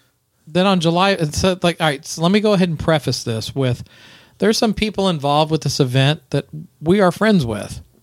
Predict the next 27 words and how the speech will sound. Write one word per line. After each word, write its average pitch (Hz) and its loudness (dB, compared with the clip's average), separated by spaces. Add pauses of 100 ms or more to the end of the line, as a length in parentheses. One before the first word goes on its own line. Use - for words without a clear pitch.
(540)
and 143 2 (640)
we 156 2
like 233 2
these 120 -2
people. - -4 (1200)
But 135 -2
it's 135 -2
Vinnie 143 2
Vincent, 135 -2
so, 127 2
um, 120 -2
we 139 2
have 117 -2
thoughts. - -8 (580)
Um, 139 2
July 160 0
fourteenth, 175 -2
they 143 2
announced 139 0
that 139 -2
Tattered 139 0
Sons 160 -2
was 147 -2
added 156 2
to 165 -2
the 160 -2
bill, 170 0